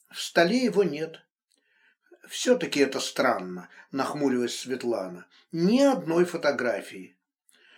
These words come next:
«Странно, странно», повторила я, цепляясь за это слово. «А ведь действительно странно. Человек умирает, и после него не остается никаких материальных подтверждений его недавнего присутствия на земле.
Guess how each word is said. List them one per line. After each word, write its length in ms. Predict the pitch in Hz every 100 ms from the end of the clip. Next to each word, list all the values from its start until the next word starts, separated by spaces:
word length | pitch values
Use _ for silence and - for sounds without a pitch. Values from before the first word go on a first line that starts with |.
| _
«Странно, 800 | - - 151 160 196 185 120 104
странно», 880 | - - - 156 196 175 98 82 - _ -
повторила 540 | 131 - 143 139 127
я, 260 | 127 160 208
цепляясь 600 | - 143 131 127 131 127
за 160 | 123
это 280 | 123 117 123
слово. 500 | - 107 104 92 95 _ _ _ _ _ _ - -
«А 120 | 170
ведь 180 | 160 208
действительно 800 | 185 233 - 202 254 277 269 120
странно. 720 | - - 143 185 240 180 - _ _ _ _ - -
Человек 480 | - 160 185 247 247
умирает, 680 | 233 196 143 131 143 - _ - -
и 100 | 180
после 400 | 180 254 247 233
него 260 | 208 208 247
не 140 | 233
остается 600 | 202 - 214 247 247 220
никаких 600 | 220 277 277 254 240 226
материальных 720 | 220 202 202 202 196 190 -
подтверждений 920 | 190 185 175 175 151 202 247 180 135 - -
его 320 | 160 151 190 214
недавнего 680 | 208 175 185 196 202 208
присутствия 680 | 208 202 160 143 139 147 147
на 120 | 143
земле. 520 | 120 131 110 98 92